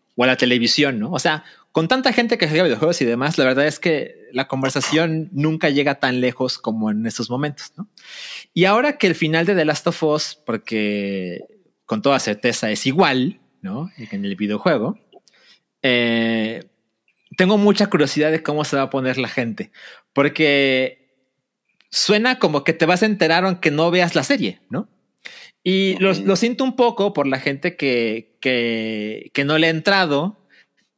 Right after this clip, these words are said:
Speaker 1: y que, pues, antes estaba como este halo de misterio, de, bueno, suena bien, no conozco el final, le voy a entrar. Yo creo que eso se acaba el domingo, porque te vas a enterar
Speaker 2: Sí.
Speaker 1: de una manera o de otra.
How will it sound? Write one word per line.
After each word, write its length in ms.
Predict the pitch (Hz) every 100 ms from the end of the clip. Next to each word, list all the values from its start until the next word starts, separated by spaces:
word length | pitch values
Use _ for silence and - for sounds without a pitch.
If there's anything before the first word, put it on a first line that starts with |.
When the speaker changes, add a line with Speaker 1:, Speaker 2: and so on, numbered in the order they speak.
| _ -
Speaker 1:
y 200 | 143 135
que, 320 | 139 131 131
pues, 140 | 127
antes 220 | 143 160 139
estaba 300 | 123 151 151
como 140 | 120
este 200 | 131 -
halo 200 | 147 147
de 100 | 135
misterio, 640 | 113 113 - 147 117 139 208 _ _ _ _ _ -
de, 120 | 135
bueno, 460 | 175 156 127 113 _
suena 300 | - 175 180
bien, 440 | 180 185 196 202 165
no 140 | 156
conozco 240 | 165 156 165
el 40 |
final, 380 | 147 135 147 151
le 100 | 127
voy 160 | 123 127
a 40 |
entrar. 400 | 135 131 135 131 - - - -
Yo 140 | - 254
creo 100 | 247
que 80 |
eso 140 | 220 208
se 80 | 151
acaba 220 | 156 160
el 100 | 123
domingo, 520 | 120 151 123 98 - _ _ _
porque 680 | 143 139 151 143 139 - _ _ _ _ _
te 100 | -
vas 180 | 160 170
a 20 |
enterar 400 | 190 170 139 156 143 - _ _ _ _ -
Speaker 2:
Sí. 60 | 110
Speaker 1:
de 200 | 107 147
una 220 | 156 160
manera 380 | 131 127 127 123
o 60 |
de 80 | 104
otra. 320 | 104 - -